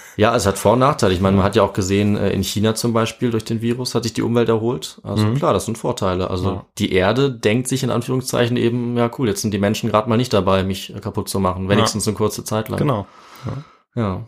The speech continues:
Speaker 1: das stimmt.
Speaker 2: Gut.
Speaker 1: Dann würde ich sagen, gehen wir doch, äh, vielleicht noch zu unseren kleinen Feedback, ähm,
Speaker 2: Ja.
Speaker 1: Anmerkungen über.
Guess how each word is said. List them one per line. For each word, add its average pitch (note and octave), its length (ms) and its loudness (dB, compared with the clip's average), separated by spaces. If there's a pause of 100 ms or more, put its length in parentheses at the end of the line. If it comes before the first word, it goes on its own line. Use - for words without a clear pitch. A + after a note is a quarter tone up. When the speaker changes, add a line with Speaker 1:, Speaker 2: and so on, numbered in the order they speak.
Speaker 1:
das - 100 -14
stimmt. G2+ 360 -8 (960)
Speaker 2:
Gut. A#3+ 340 2 (1000)
Speaker 1:
Dann G2+ 220 2
würde A2+ 100 4
ich G2 80 -2
sagen, A2 320 2
gehen A2 140 2
wir A2 80 4
doch, G#2 300 -2
äh, G2 260 2
vielleicht G#2 320 -4
noch G2+ 200 -8 (360)
zu - 180 -2
unseren G2 300 2
kleinen G2 480 -2
Feedback, - 760 -6
ähm, G2 160 -2
Speaker 2:
Ja. G2+ 360 2
Speaker 1:
Anmerkungen G2 360 0
über. A#2 280 -4